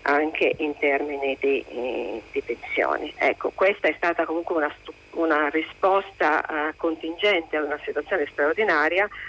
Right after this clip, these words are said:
Quello che noi ci aspettiamo è che si possa intervenire in maniera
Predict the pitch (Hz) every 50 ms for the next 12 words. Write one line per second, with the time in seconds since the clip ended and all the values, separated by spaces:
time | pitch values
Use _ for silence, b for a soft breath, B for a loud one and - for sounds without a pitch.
0 | B B B B B B B B B B B - - - 196 180 170 170 - 170
1 | 170 170 170 - 165 160 - - 202 - - - 143 120 120 143 160 180 180 147
2 | - - 143 143 - - 147 - - 147 - - 151 208 - - 165 139 139 -
3 | - 143 143 165 165 143 127 143 156 160 160 147 - - - - 139 147 143 131
4 | 135 147 156 147 131 -